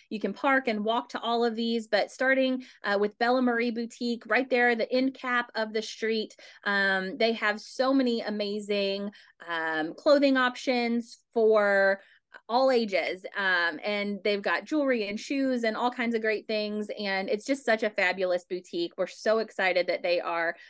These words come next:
um, where they are, and they stay super busy, uh, so whenever I go in there, I love to see how many people are in there shopping. Um, and then a few steps down the road is Sixth Street Boutique, and Janie does an incredible job of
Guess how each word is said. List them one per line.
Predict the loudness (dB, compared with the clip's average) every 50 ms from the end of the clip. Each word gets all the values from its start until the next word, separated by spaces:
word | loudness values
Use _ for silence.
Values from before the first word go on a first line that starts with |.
| -10 -4
um, | -2 -2 -2 -2
where | -2 0 2 2 2 4
they | 2 2 2
are, | 2 2 2 2 2
and | 2 0
they | -2 -4
stay | -2 0 -2 -2
super | -2 0 -2 -2 2 2 2 2
busy, | 2 0 0 0 0 -2 -2 -4 -6 -10 -20 -16 _ -2
uh, | 0 2 2 2 2
so | 0 -2
whenever | 0 0 0 0 2 2
I | 0 2
go | 0 0 -2
in | -2 -2
there, | -2 -4 -2
I | -2 -2
love | -2 -2 -2 -4 -4
to | -6 -12 -12
see | -10 -6 -4 -2 -2 -2
how | -2 -4 -6
many | -6 -6 -10
people | -8 -10 -8 -4 -2 0 0
are | 0
in | 0 -2 -4
there | -4 -6 -6
shopping. | -6 -4 -4 -2 -2 -2 -4 -4 -4 -4 -6 -8 -12 -16 -20 -20 -16 -8
Um, | -4 -2 0 0 0 -2 -2 0
and | 2 2
then | 4 4 2
a |
few | 0 0 -2 0
steps | 2 0 0 0 2
down | 0 2 2 2 2
the | 0
road | 2 2 2 4 4 2 2
is | 0 -6 -6 -4
Sixth | -4 -6 -6 -6 -8
Street | -4 -2 -2 -2 0
Boutique, | -2 -2 -2 -2 -4 -4 0 0 0 0 -2 -16 _ -20 -20 _ _ _ -4
and | -2 0 2 4 4 4 4 2 0
Janie | 0 0 -2 0 -2 0
does | 2 2 2 2 0
an | -2 -6 -6
incredible | -6 -4 0 0 0 0 0 -2 -2
job | 0 0 0 0 2 0 -2 -2 -4 -2
of | 0 0 0 0 -2